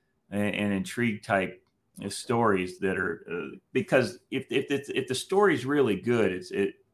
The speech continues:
you know, it, it can inspire some great fiction. Um, and, and so I really liked, uh, uh, I learned a lot by listening to Jocko Willink, and, and I read, uh, some of his works. Uh, Richard Marcinko, who was a,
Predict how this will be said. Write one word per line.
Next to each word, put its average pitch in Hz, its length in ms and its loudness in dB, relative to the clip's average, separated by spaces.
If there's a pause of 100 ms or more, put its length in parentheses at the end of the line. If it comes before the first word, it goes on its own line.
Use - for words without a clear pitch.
you 98 160 -2
know, 92 180 -4
it, 104 380 -4 (140)
it - 140 -6
can 127 120 -2
inspire 120 600 2
some 101 220 -2
great 104 260 0
fiction. 127 460 -6 (200)
Um, 95 480 0
and, 101 260 0
and 117 160 -6
so 131 140 -8
I 120 60 -4
really 120 300 0
liked, 107 320 2
uh, 78 160 -6 (720)
uh, 90 280 0
I 85 100 0
learned 120 280 4
a 104 60 6
lot 101 420 6
by 92 120 2
listening 92 420 -2
to 87 80 -4
Jocko 87 480 2
Willink, 92 480 0
and, 82 220 -6
and 85 140 -4
I 85 60 -2
read, 85 320 -2
uh, 78 200 -4 (560)
some 98 200 0
of 107 140 -2
his 101 260 2
works. 92 500 0 (120)
Uh, 78 220 -4
Richard 98 360 2
Marcinko, 92 800 2
who 87 140 -6
was 80 220 -2
a, 76 180 -6